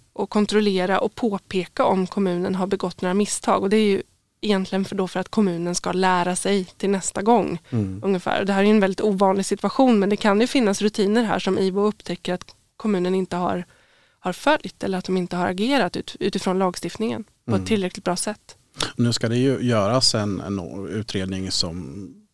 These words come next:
Speaker 2: i min erfarenhet brukar ta ganska lång tid. Men bara att man väljer att inleda ett ärende säger ju någonting i alla fall.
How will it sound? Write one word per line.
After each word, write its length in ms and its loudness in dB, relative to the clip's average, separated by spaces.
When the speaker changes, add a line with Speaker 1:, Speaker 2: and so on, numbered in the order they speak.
Speaker 2:
i 40 -4
min 180 2
erfarenhet 540 -2
brukar 200 -8
ta 180 -2
ganska 300 -2
lång 220 -4
tid. 380 -2
Men 200 2
bara 180 0
att 80 -4
man 120 2
väljer 320 0
att 120 -4
inleda 400 0
ett 120 -2
ärende 400 -2
säger 340 0
ju 180 -4
någonting 560 -2
i 40 -10
alla 140 -10
fall. 200 -12